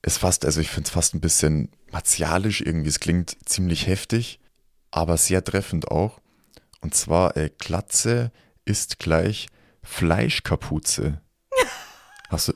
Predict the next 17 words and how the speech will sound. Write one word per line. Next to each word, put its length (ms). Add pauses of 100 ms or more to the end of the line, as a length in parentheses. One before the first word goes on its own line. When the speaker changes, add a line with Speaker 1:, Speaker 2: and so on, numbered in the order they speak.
(120)
Speaker 1:
hast 220
du 60
das 100
schon 140
mal 120
gehört? 440 (320)
Speaker 2:
Nein, 500 (340)
aber 200
das 160
finde 280
ich 100
wirklich, 440 (220)
oh, 400 (320)
das 120 (140)
ist 80
irgendwie 480
eklig. 800